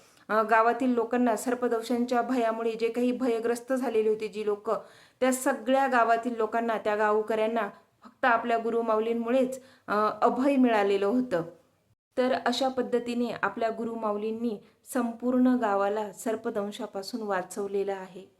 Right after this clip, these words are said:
तुम्हाला मी आज हा जो अनुभव सांगितला, तो तुम्हाला कसा वाटला कमेंटमध्ये नक्की सांगा. त्याचबरोबर व्हिडिओला लाईक करून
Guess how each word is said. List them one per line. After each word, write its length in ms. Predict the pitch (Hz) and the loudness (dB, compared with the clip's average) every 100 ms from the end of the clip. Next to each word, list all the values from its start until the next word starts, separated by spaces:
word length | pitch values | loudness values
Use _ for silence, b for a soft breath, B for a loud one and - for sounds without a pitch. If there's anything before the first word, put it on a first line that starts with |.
| b b b - | b b b -12
तुम्हाला 340 | 233 226 220 | -6 -4 -2
मी 140 | 214 214 | -4 -2
आज 260 | - 208 214 | 0 -2 -2
हा 200 | 247 208 | -4 -2
जो 160 | 214 | -2
अनुभव 440 | - 202 208 220 233 | -2 -2 -4 -6 -8
सांगितला, 580 | 233 202 196 202 208 202 B B B | -6 -4 -6 -4 -8 -8 B B B
तो 60 | 247 | -2
तुम्हाला 360 | 254 247 240 | 0 0 0
कसा 420 | 240 233 233 247 247 | -2 -4 -2 -2 -2
वाटला 360 | 214 - 214 | -4 -6 -8
कमेंटमध्ये 720 | 208 - 220 226 233 233 202 214 | -8 -4 -4 -4 -6 -6 -4 -4
नक्की 420 | 208 202 - 220 | -6 -10 -8 -8
सांगा. 400 | 220 202 190 196 _ b b b | -8 -10 -12 -18 _ b b b
त्याचबरोबर 560 | 220 208 220 214 214 220 | -2 -2 0 -4 -2 -4
व्हिडिओला 420 | 208 214 214 214 | -4 0 0 0
लाईक 360 | 214 208 202 202 - | 0 0 0 -4 -8
करून 220 | 226 220 | -6 -6